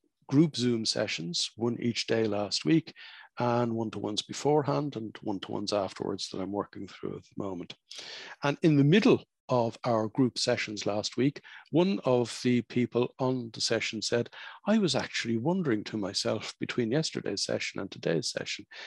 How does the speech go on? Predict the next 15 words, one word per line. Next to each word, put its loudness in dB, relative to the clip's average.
would 2
there 6
be 6
merit 4
in -6
going 2
off 2
to -10
a -2
retreat -2
center -4
and 4
actually 2
giving 4
up 0